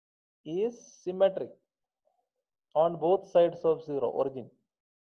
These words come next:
Is that idea clear? These two are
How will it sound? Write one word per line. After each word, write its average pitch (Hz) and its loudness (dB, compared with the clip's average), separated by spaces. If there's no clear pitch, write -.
Is 143 -16
that 190 6
idea 190 4
clear? 196 2
These 196 -2
two 208 2
are 202 10